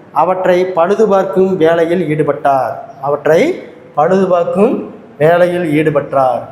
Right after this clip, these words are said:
அடுத்து நூத்தி முப்பத்தெட்டு. நில உடைமையாளர்கள் எவ்வாறு அழைக்கப்பட்டன? நில உடைமையாளர்கள் எவ்வாறு அழைக்கப்பட்டன? பூமி புத்திரர்.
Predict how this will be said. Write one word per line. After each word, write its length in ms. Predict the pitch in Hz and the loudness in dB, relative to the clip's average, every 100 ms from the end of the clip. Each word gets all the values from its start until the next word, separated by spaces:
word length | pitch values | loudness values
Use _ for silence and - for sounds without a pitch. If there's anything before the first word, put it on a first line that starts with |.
| - - | -18 -6
அடுத்து 220 | 160 165 | -2 0
நூத்தி 300 | 165 185 190 | 0 -2 -2
முப்பத்தெட்டு. 920 | 165 160 180 160 143 151 139 - - - - | -4 -2 0 0 2 0 0 -4 -12 -20 -8
நில 280 | 156 202 240 | -2 2 2
உடைமையாளர்கள் 1040 | 214 202 202 190 175 170 170 156 123 - | 0 0 0 0 0 0 0 0 -2 -6
எவ்வாறு 560 | 143 151 180 180 196 370 - - - - | -6 0 2 2 2 0 -4 -12 -12 -2
அழைக்கப்பட்டன? 1000 | 151 180 185 180 151 147 139 135 120 117 | 0 0 0 -2 -2 0 2 2 0 0
நில 340 | 156 180 202 | 0 2 0
உடைமையாளர்கள் 1000 | 185 165 180 185 175 165 160 160 214 359 - - - - | 0 0 0 0 0 0 0 2 0 0 -6 -18 -20 -4
எவ்வாறு 460 | 156 - 185 190 190 | 0 2 2 4 2
அழைக்கப்பட்டன? 680 | 147 165 175 151 185 139 135 131 127 - - - 151 | 0 -2 -4 -2 -2 -2 0 2 2 -2 -4 -4 0
பூமி 640 | 196 196 202 294 - - - | 0 2 2 0 -4 -10 -14
புத்திரர். 600 | 170 160 185 151 143 131 | -14 -10 -4 0 0 0